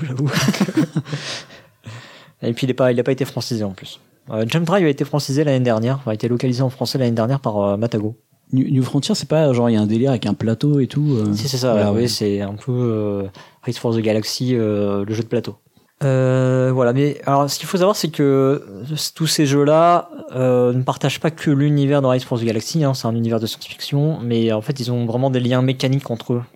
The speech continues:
Speaker 1: Hein, il y a vraiment une vraie filiation, euh, quand on en connaît un, ça aide beaucoup à appréhender les autres.
Speaker 2: Ouais, même genre les capacités des, des, des trucs, c'est les mêmes.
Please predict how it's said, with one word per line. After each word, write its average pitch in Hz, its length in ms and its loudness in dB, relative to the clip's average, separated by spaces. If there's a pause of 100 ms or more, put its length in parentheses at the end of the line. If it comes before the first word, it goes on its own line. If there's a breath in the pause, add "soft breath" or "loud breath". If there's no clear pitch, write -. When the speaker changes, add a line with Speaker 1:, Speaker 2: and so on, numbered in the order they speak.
Speaker 1:
Hein, - 100 -6
il 104 40 -4
y 101 40 -2
a 101 40 0
vraiment 113 260 -2
une 120 80 0
vraie 123 160 0
filiation, 131 720 0
euh, 107 40 -2
quand 117 260 -6
on 110 320 -4
en 120 80 0
connaît 131 340 2
un, 143 260 4
ça 127 200 0
aide 120 120 -2
beaucoup 135 520 0
à 107 240 2
appréhender 113 360 -2
les 107 160 -2
autres. - 260 -12 (260)
Speaker 2:
Ouais, 123 100 2
même 117 180 4
genre 120 140 2
les 113 80 2
capacités 113 480 -2
des, 110 380 2
des, 110 640 0
des 117 140 0
trucs, - 280 -2
c'est 117 140 -2
les 107 80 2
mêmes. 110 360 4